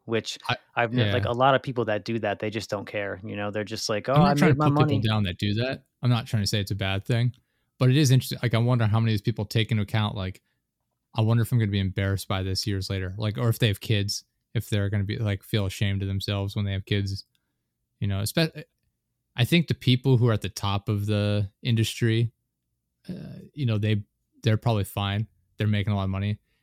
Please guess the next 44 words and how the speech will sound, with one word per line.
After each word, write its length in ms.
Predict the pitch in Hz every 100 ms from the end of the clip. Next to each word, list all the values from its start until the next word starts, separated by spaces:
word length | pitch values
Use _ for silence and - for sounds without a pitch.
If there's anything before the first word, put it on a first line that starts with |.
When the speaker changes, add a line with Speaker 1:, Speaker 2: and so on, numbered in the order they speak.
| _ _ -
Speaker 2:
To 80 |
me, 180 | 120 131
it's 160 | 139 -
the 80 | 107
people 340 | 127 117 127
who 400 | 117 113 104 101
think, 400 | 117 - 107 101 - -
"Oh, 380 | 123 113 95 _ _ _ _ _
I 100 | 110
can 160 | 110 120
make 160 | 113 104
some 160 | - 107
money 240 | 127 135
doing 200 | 104 95
this." 200 | 95 92
And 80 | 104
they, 220 | 101 98 - -
you 120 | 127
know, 120 | 104
they 80 | 104
upload 320 | 104 - 107
all 120 | 104 101
this 140 | 95
content 400 | - 110 113 110
of 60 | 101
themselves 640 | 98 98 104 98 98 - - _ _ _ _ _
in 140 | 117 104
very 240 | 117 110
revealing, 640 | 104 101 101 104 101 101
exposing 640 | 95 - - 104 98 101 95
ways. 340 | 98 98 95 _ _ _ _ _ _ _ _ -
And 200 | 127 117
then 360 | 113 107 101 -
they 260 | 107 104 _ _ 254
might 400 | 131 113 104 107
make, 240 | 104 98
like, 120 | 92 92
a 120 | 90
suit, 400 | - - 139 131
like, 140 | 107 101
a 40 |
couple 340 | - 123 110
of 100 | 101
dollars. 640 | 101 95 95 92 90 -